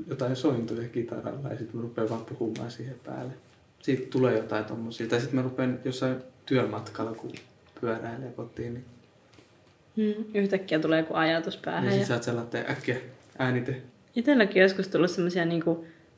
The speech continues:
Speaker 2: ei välttämättä runoja, mut jotain semmosia säkeistöjä tai sanotuksia, että jotenkin monesti tulee semmosia hetkissä, vaikka kun ehkä surullinen, niin sitä saattaa kirjoittaa niinku ylös asioita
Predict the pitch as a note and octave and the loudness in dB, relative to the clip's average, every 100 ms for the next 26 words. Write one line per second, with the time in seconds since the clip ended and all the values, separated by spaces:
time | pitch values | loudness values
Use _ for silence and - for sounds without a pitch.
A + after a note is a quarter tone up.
0 | _ - G#3 A3+ C4 B3 A#3 A3+ G3 C#3+ | _ 2 4 6 4 4 6 8 8 8
1 | C3+ D#3+ D#3+ F3+ G#3+ A3 G3+ F3 D3 - | 6 4 2 4 4 4 4 6 6 2
2 | - D3 D3 F3 - D#3 D#3 D#3 E3 D3+ | -2 0 2 2 2 2 2 2 2 2
3 | D3+ E3+ - E3 E3 - E3 - - _ | 2 -2 2 2 2 0 -2 -4 -20 _
4 | _ _ - G3 A3 G#3 G3+ - A#3 B3 | _ _ -2 4 6 8 6 6 6 4
5 | A3+ G3+ G#3 G3+ G3 G3 G3 F3+ D#3 E3 | 2 4 4 4 2 0 0 0 2 2
6 | - - D#3+ F3+ F#3+ F3 C3+ B2+ A2 A2 | 2 0 0 2 4 6 6 6 4 0
7 | - E3 D#3 C#3+ C3+ A2 - - - - | 0 -2 0 0 2 2 0 -6 -4 -2
8 | - - - - E3 - - - | -2 -2 -4 -6 -6 -4 -4 -6